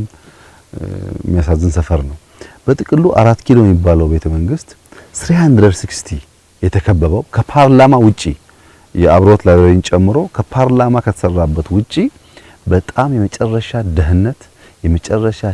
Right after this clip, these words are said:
ችግር፣ የመጨረሻ የቆሻሻ ምልክት ሰፈር የነበረው።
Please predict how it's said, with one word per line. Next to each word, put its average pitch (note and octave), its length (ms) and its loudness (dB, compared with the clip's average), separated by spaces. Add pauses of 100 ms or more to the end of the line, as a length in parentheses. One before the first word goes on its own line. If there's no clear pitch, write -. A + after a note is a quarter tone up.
ችግር፣ E2+ 460 -6 (400)
የመጨረሻ F#2 560 -4 (180)
የቆሻሻ G2+ 640 -6 (100)
ምልክት F2 500 -2 (360)
ሰፈር F2 260 -2
የነበረው። D2 480 -8